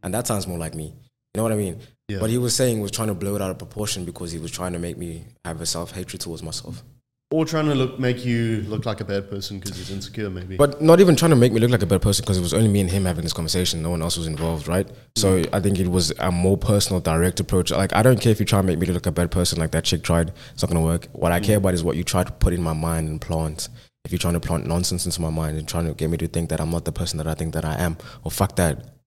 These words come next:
Speaker 1: know that I am. You know, I know who I am. I know what I provide. I know how many laps I've done. And motherfuckers tend to forget that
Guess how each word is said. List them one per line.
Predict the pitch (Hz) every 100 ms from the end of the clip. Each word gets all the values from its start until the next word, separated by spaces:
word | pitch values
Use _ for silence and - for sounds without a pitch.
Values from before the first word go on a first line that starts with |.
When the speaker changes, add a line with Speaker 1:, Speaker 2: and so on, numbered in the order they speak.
| 85
Speaker 1:
know | 92
that | 95
I | 85 73
am. | 80 78 - _ _ _ _ _ -
You | 85
know, | 90 92 - -
I | 90
know | 95
who | 98
I | 95 90
am. | 90
I | 85
know | 87
what | 92 90
I |
provide. | 90 78 87 85
I | 80
know | 85
how | 90
many | 87 82
laps | 85 92
I've | 98
done. | 76 80 78 - -
And | - 85
motherfuckers | 101 - 104 95 85 - - -
tend | - 101
to | -
forget | - - -
that | 80 -